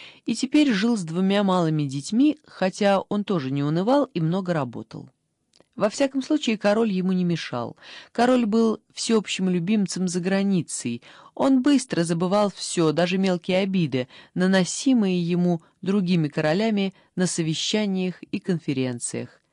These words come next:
В ответ он рассказывал очередной анекдот, и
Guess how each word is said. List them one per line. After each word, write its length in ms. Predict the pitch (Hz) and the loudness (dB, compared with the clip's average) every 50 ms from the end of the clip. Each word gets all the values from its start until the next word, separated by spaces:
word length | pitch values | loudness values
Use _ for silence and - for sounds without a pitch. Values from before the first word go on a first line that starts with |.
| _ _ _ _ _ _ | _ _ _ _ _ _
В 120 | - 156 180 | -4 0 0
ответ 480 | 202 202 - 208 233 233 220 - - - | 0 0 0 0 2 2 2 0 -2 -4
он 180 | - 180 175 | -2 0 2
рассказывал 760 | 170 175 170 - - - 180 175 160 147 139 139 139 135 - - | 2 2 2 0 -2 0 0 0 2 0 -2 -2 -4 -4 -4 -6
очередной 640 | - 175 - - 185 165 175 160 143 151 147 143 131 | -6 -6 -4 -4 -2 -2 -2 -2 -2 -2 0 0 0
анекдот, 500 | 127 127 127 135 180 277 311 302 - _ - - - - - _ _ _ _ - | 0 -2 -4 -2 0 0 0 0 -2 _ -16 -20 -20 -20 -20 _ _ _ _ 0
и 420 | 226 233 233 233 233 220 - - | 2 4 4 4 4 2 0 -4